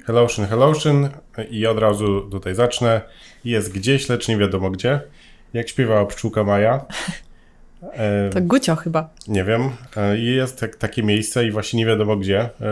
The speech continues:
Speaker 1: Rancho Palos Verdes Escondidos.
Speaker 2: Nareszcie ja się nauczyłam tej nazwy, bo
Speaker 1: Tak.
Speaker 2: trochę mi się zeszło.
Speaker 1: I to miejsce jest, e, sobie w Los Angeles. Aż wstyd się przyznać, em, żebym teraz nic nie pomylił,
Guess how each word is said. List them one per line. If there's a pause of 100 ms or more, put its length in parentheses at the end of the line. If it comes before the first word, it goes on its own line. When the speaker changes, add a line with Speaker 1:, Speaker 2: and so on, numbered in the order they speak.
(320)
Speaker 1:
Rancho
Palos
Verdes
Escondidos. (260)
Speaker 2:
Nareszcie
ja
się
nauczyłam
tej
nazwy,
bo
Speaker 1:
Tak.
Speaker 2:
trochę
mi
się
zeszło. (500)
Speaker 1:
I
to
miejsce
jest,
e, (120)
sobie
w
Los
Angeles. (220)
Aż
wstyd
się
przyznać,
em, (880)
żebym
teraz
nic
nie
pomylił,